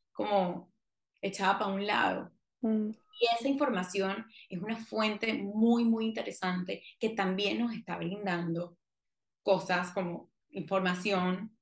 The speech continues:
Speaker 1: sobre lo que está pasando en, en nuestro alrededor y en nosotros mismos.
Speaker 2: Ujú.
Speaker 1: Entonces, empezar a conectar con, con esas sensaciones del cuerpo, a empezar a sentir desde adentro, nos permite entrar en contacto con las emociones y ampliar como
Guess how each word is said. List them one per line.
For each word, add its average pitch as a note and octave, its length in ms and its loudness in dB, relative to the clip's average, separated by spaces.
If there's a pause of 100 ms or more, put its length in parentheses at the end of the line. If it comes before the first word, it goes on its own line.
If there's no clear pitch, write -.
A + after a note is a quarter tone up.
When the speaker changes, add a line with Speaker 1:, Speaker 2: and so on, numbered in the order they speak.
Speaker 1:
sobre F#3+ 220 0
lo F#3 100 6
que F3+ 60 -4
está F3 200 -4
pasando F#3+ 600 2
en, F3 340 -2
en F3+ 80 -4
nuestro E3+ 220 -6
alrededor E3+ 300 4
y A#3 80 2
en B3 40 4
nosotros G3 380 -2
mismos. - 500 -2 (200)
Speaker 2:
Ujú. A#3 260 -4
Speaker 1:
Entonces, A3 260 -4 (440)
empezar G3+ 560 0
a G3 80 2
conectar G3+ 640 4
con, A#3 300 0
con G3 120 -2
esas F#3 200 -4
sensaciones F#3+ 520 -4
del G3+ 200 -4
cuerpo, F3+ 600 0
a - 40 -20
empezar F3+ 280 -8
a F#3+ 40 -4
sentir G3 500 -4
desde G#3+ 280 -4
adentro, F3 680 -4 (640)
nos G3 120 -6
permite G3 340 0
entrar G#3 200 0
en A#3 60 0
contacto F#3+ 360 -4
con A3 100 -2
las G#3 140 -2
emociones F3+ 800 -2 (260)
y A3+ 140 4
ampliar A3+ 1160 4
como G#3 380 0